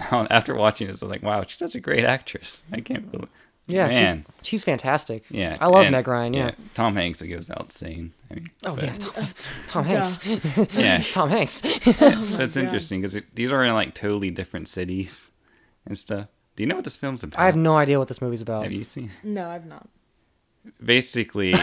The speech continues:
Speaker 2: <laughs>
Speaker 1: Tom Hanks, his wife died.
Speaker 2: Oh.
Speaker 1: Yep.
Speaker 2: <laughs>
Speaker 1: Th-, th-, and he has a son. And,
Speaker 2: Okay.
Speaker 1: uh, one and a half years later,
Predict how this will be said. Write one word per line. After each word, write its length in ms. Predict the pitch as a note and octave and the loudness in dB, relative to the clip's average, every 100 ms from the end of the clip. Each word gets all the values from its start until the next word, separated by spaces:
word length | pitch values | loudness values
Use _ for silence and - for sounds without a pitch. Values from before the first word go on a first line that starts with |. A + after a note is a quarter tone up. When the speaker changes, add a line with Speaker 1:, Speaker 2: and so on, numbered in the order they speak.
| C#4+ C#4 | 8 8
Speaker 2:
<laughs> 280 | - - A4 | 8 8 8
Speaker 1:
Tom 180 | B2 | 8
Hanks, 460 | B2+ B2 A#2 G#2 - | 4 4 4 4 -2
his 140 | G2+ | -6
wife 340 | E2+ F#2 F#2 - | 0 0 0 -4
died. 480 | - D#2+ E2+ D#2 D2+ _ - - | -6 -4 -4 -8 -12 _ -20 -8
Speaker 2:
Oh. 440 | - F#3 G#3+ C3+ - - - - | -2 2 4 4 0 -12 -14 -12
Speaker 1:
Yep. 320 | G2 F#2 G2+ - - | -4 0 0 -4 -4
Speaker 2:
<laughs> 100 | - C#4 G4 - - - C5 - | 0 2 2 0 2 6 6 6
Speaker 1:
Th-, 120 | A#4+ C4 | 4 2
th-, 340 | A#3+ B2 B2 | 0 0 0
and 340 | A#2+ A2+ A2+ G2 | 2 2 2 2
he 80 | G#2+ | 2
has 160 | G#2 | 2
a 60 | F2+ | 0
son. 320 | - D#2+ E2 _ _ _ _ - | -6 -8 -10 _ _ _ _ -8
And, 300 | F2+ F2+ F#2 | -6 -2 -2
Speaker 2:
Okay. 140 | C#3+ - _ - | -4 -8 _ -2
Speaker 1:
uh, 160 | G2 | 0
one 120 | F#2+ G#2 | 2 2
and 80 | |
a 20 | A2 | 2
half 200 | G#2 G2 | 0 0
years 260 | F2+ E2+ | -6 -4
later, 480 | G2 F#2+ F#2 F#2 F2 | -2 -2 -2 -4 -8